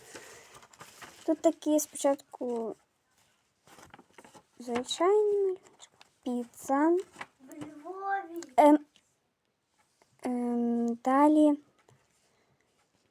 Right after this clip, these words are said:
Speaker 1: у нас ось такий сік. Це бургер. Так собі вийшло.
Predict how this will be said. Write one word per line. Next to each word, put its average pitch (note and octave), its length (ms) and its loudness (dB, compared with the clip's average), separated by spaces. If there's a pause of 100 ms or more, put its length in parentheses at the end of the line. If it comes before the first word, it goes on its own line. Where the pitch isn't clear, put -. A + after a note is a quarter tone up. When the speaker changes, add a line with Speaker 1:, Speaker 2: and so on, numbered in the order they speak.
Speaker 1:
у B3+ 60 -8
нас B3 580 -4
ось B3 160 -12
такий A#3 320 -6
сік. D4 580 -2 (600)
Це C4 560 2 (580)
бургер. B3 500 0 (1300)
Так - 180 -6
собі B3 300 -8
вийшло. E4 560 -8